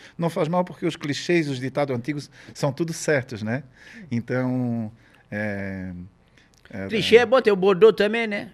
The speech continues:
Speaker 2: A
Speaker 1: É
Speaker 2: minha avó
Speaker 1: claro, é isso aí. Então, eu tô muito feliz aí que vocês estão cuidando para que a cultura se perpetue, para que a gente mantenha e com esse humor. O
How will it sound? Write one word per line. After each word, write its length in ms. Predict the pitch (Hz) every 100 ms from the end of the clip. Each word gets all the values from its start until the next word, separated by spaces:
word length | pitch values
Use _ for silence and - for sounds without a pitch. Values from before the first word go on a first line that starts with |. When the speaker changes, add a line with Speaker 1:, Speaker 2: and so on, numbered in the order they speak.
| -
Speaker 2:
A 40 |
Speaker 1:
É 40 |
Speaker 2:
minha 140 | 139 151
avó 100 | 165
Speaker 1:
claro, 440 | 156 180 220 254 -
é 160 | 117
isso 180 | 110 -
aí. 320 | 131 143 165
Então, 220 | 117 104 113
eu 60 |
tô 120 | 120
muito 220 | 123 127 -
feliz 440 | 127 117 123 117
aí 140 | 117
que 140 | 113 113
vocês 260 | 110 -
estão 160 | 110 123
cuidando 420 | - 110 107 113
para 160 | 113 113
que 120 | -
a 40 |
cultura 400 | 104 113 - 110
se 180 | 107 -
perpetue, 880 | - 110 - 101 - 107 120 143 147 143 - - - _
para 120 | -
que 100 | 104
a 40 | 110
gente 220 | 113 113
mantenha 460 | 110 107 - 120 127
e 100 | 120
com 160 | - 123
esse 200 | 123 127
humor. 300 | 113 110
O 40 | 104